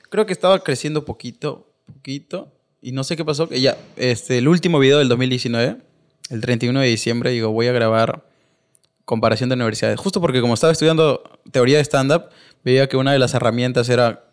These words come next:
la comparativa, la comparativa. Y yo había analizado, puta, lo que más funciona es, lo que más puede funcionar es pobres versus ricos. En este país que hay clasismo como mierda, resentimiento, puta,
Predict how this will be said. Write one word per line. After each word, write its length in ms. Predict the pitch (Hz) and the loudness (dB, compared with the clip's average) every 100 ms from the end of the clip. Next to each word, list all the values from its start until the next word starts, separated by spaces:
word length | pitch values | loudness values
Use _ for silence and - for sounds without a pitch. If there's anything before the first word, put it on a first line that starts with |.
| - | -8
la 140 | 120 113 | -4 -2
comparativa, 760 | 113 110 107 104 110 98 131 - | 0 0 0 -2 -4 -6 -10 -8
la 120 | 117 | -6
comparativa. 560 | 110 110 104 117 110 | -4 -4 -4 -4 -2
Y 160 | 107 104 | -2 -2
yo 100 | 120 | 2
había 160 | 131 147 | 2 2
analizado, 640 | 139 120 - 123 117 107 | 0 -2 0 2 2 0
puta, 300 | - 120 113 | -8 -8 -4
lo 120 | 101 101 | -4 -4
que 80 | 107 | -2
más 140 | 113 | -2
funciona 460 | 123 113 120 117 117 | -2 -4 -4 -2 -4
es, 180 | 127 - _ _ - | -6 -14 _ _ -14
lo 140 | 117 | -10
que 100 | - | -6
más 120 | 120 - | -4 0
puede 140 | 143 | 0
funcionar 440 | - 123 127 139 160 | 0 -2 0 2 0
es 220 | 156 - _ _ _ _ - | -2 -14 _ _ _ _ 0
pobres 280 | 143 139 | 2 2
versus 220 | 127 110 117 | 0 -2 -6
ricos. 380 | 117 - 131 - _ _ _ _ _ _ _ | -8 -10 -16 -20 _ _ _ _ _ _ _
En 100 | 120 | -6
este 200 | 117 135 | -4 -2
país 340 | - 117 117 - | 0 2 0 -2
que 100 | 117 | -4
hay 80 | |
clasismo 420 | 113 110 117 120 113 | -2 -2 -2 -2 -2
como 180 | 113 104 | -2 0
mierda, 520 | 113 117 117 110 107 | 0 2 2 2 0
resentimiento, 1120 | 110 117 107 110 123 127 120 117 107 110 107 | 0 -2 -2 0 2 2 2 0 -2 -4 -4
puta, 440 | 117 113 - 82 | -8 -8 -8 -10